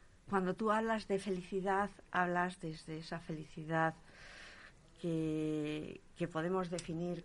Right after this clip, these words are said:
como felicidad continuada. ¿De qué felicidad estamos hablando? Porque hablar de felicidad a veces queda como, bueno, pues, eh, pues,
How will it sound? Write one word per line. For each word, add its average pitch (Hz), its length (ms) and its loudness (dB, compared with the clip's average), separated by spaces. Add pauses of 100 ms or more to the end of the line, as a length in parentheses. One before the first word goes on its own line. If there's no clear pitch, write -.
como 156 800 -6
felicidad 156 540 -6
continuada. 175 840 0
¿De 170 180 -2
qué 240 140 -2
felicidad 160 600 -2
estamos 160 360 -2
hablando? 165 280 4
Porque 180 220 -4
hablar 185 240 2
de 220 80 -6
felicidad 196 500 -2 (420)
a - 60 0
veces 196 300 4
queda 185 360 2
como, 175 400 2 (420)
bueno, 233 340 6
pues, - 460 -4
eh, 143 260 -4
pues, - 220 -14